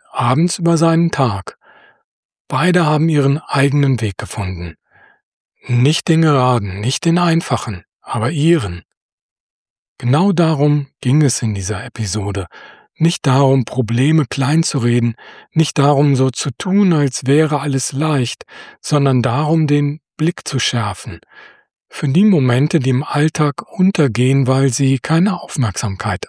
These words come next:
einfordern. Erschöpfung macht das schwer.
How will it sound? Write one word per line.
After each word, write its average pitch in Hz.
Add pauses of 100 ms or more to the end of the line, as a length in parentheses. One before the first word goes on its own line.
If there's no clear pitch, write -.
einfordern. 90 (1300)
Erschöpfung 131
macht 131
das -
schwer. -